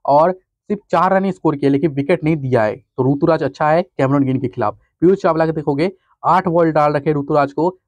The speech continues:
बारह रन मार चुका है, ज़ीरो विकेट्स, यानी रू-, पीयूष चावला भी आउट नहीं कर पा रहे ऋतुराज को। उसके अलावा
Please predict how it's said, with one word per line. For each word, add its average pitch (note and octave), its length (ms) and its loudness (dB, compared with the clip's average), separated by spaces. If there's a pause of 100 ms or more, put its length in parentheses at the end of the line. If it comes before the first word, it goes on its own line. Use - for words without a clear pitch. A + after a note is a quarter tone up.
(100)
बारह D3 460 0
रन F3 60 -2
मार D3 240 0
चुका C#3 320 -4
है, F3 180 0 (380)
ज़ीरो C#3+ 220 2
विकेट्स, A#2 360 -4
यानी B2+ 160 -2
रू-, C3 340 -4
पीयूष D#3+ 240 0
चावला D3 300 0
भी E3 100 0
आउट C#3+ 240 -2
नहीं D#3 100 0
कर D3 140 0
पा C#3 180 0
रहे D#3 120 0
ऋतुराज A#2+ 440 -4
को। - 120 -16
उसके F#3 200 -2
अलावा D#3 340 2